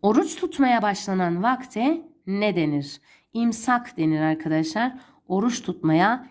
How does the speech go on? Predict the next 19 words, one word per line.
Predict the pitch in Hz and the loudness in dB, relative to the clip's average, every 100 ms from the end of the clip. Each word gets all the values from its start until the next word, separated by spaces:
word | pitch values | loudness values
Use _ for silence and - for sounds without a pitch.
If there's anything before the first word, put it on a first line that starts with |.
| _ 175 | _ -4
imsak | 175 165 - 254 254 | -2 -2 0 -2 -2
vaktiyle | 180 156 - 160 151 175 208 | -4 -4 -4 -4 0 0 0
başlıyoruz | 247 254 - 254 247 254 254 - - _ _ | -2 -2 -2 0 2 0 -2 -6 -16 _ _
ve | 202 247 285 277 | -4 0 0 0
orucun | 175 180 190 254 269 | 0 2 4 4 2
açıldığı | 185 175 - 180 175 226 254 | 0 -4 -2 -2 0 0 0
vakti | 180 156 - 170 | 0 -2 -6 -2
ise | 156 - 320 349 - _ _ - | -2 2 0 0 -6 _ _ -2
iftar | 254 285 285 - 196 190 233 240 - _ | 6 6 6 -6 -2 0 0 -4 -12 _
diyoruz. | 180 165 147 143 - - _ _ - | -4 -2 -2 -6 -10 -14 _ _ -2
İmsakla | 180 175 - 233 - 170 151 - | 0 0 0 -2 0 0 0 -2
oruca | 156 165 170 220 | -2 -2 0 0
başlıyoruz. | 240 240 - 233 240 240 - - _ - | 0 -2 -4 -2 0 -2 -8 -20 _ -6
Orucumuza, | 226 190 170 165 156 180 202 208 - | 0 2 4 2 2 0 0 -2 -10
orucumuza | 196 202 180 170 151 156 156 | -4 -2 0 0 0 -2 -2
da | 143 - | -4 -4
iftarla | 190 - 185 156 143 143 | -6 -2 -2 0 0 -2
tamamlayıp | 220 202 160 151 151 196 - - - | -2 0 0 0 -2 -2 -6 -12 -8
açıyoruz. | 208 - 147 135 131 - - | -6 -6 -8 -8 -8 -12 -14